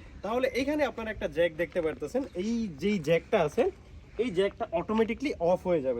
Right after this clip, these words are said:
যখন এই জ্যাকটা অফ হবে তখন এই হ্যামারটা অটোমেটিক খুলে যাবে এবং বাকেটে লাগানোর পর যখন আমরা ওই বাটনে আবার ক্লিক করব এটা অটোমেটিকলি লেগে যাবে। তার মানে হচ্ছে নিচে নামার কোনো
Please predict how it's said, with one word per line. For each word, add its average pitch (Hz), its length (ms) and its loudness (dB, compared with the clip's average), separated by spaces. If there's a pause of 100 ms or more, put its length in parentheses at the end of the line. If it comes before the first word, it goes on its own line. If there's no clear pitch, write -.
যখন 220 140 0 (100)
এই 220 120 0
জ্যাকটা 196 240 0 (140)
অফ 180 160 0
হবে 226 140 -2 (440)
তখন 233 200 4 (100)
এই 196 140 0
হ্যামারটা 175 360 -2
অটোমেটিক 190 360 -2 (100)
খুলে 196 240 6
যাবে 226 160 4 (480)
এবং 254 160 4 (640)
বাকেটে 208 340 2 (100)
লাগানোর 220 360 2
পর 220 180 4
যখন 214 200 4
আমরা 214 160 4
ওই 190 120 8
বাটনে 196 340 4
আবার 196 220 6
ক্লিক 240 260 0
করব 208 140 0 (220)
এটা 180 120 -2 (120)
অটোমেটিকলি 190 460 2 (100)
লেগে 175 240 10
যাবে। 131 220 4
তার 165 180 2
মানে 208 180 2
হচ্ছে 202 180 0 (140)
নিচে 202 240 4 (100)
নামার 226 300 4
কোনো 214 120 6